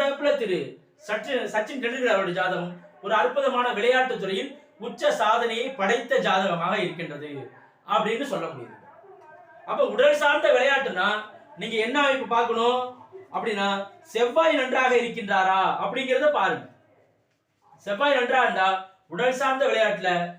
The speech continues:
நல்ல ஒரு சாதனையை படைக்க முடியும். இப்ப சமீபத்துல வந்து செஸ் விளையாட்டுல உச்ச சாதனையை படைத்தவர், உலக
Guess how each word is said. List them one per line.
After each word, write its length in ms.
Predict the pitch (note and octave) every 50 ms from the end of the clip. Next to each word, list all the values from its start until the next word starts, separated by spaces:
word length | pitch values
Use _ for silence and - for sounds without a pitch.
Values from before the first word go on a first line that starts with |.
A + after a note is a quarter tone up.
| _ _ - E3+
நல்ல 160 | G3 B3+ C#4+ C#4+ C4 A3+
ஒரு 120 | G#3+ G3 -
சாதனையை 340 | G#3 G3+ G#3 G#3 G#3 A#3 B3+ - F#3+
படைக்க 280 | F3+ F#3 G3 F#3+ F#3 F3 E3
முடியும். 340 | D#3+ D3+ C#3+ D#3 D#3 D3 C3 - - - - - _ _ _ _ _ _ _ _ _ _ _ _ -
இப்ப 300 | B3 C4 C4+ C4+ D4+ - - - - - - _ _ _ _ _ _ _ _ _ _ _ _ _ _ _ _ _ _ _ _ _ _ _ _ -
சமீபத்துல 480 | A3 B3+ C4+ C4 B3+ C4 C4+ C#4+ B3 A#3+
வந்து 200 | A#3 A#3 C#4 C#4 C4 A3 F3+ - - -
செஸ் 200 | C4+ D4 D4 - F4 C#4
விளையாட்டுல 420 | B3 A3+ G#3+ G3+ F#3+ F#3 G3+ A3 G#3+ - - - - - - _ F#3+
உச்ச 240 | A#3 A#3 - D#4+ C4+ -
சாதனையை 340 | - - G#3 G#3 G3+ G3 F#3+
படைத்தவர், 400 | E3+ E3+ E3 E3 - C#3 C3+ - F#3+
உலக 240 | G#3 G3 G3 -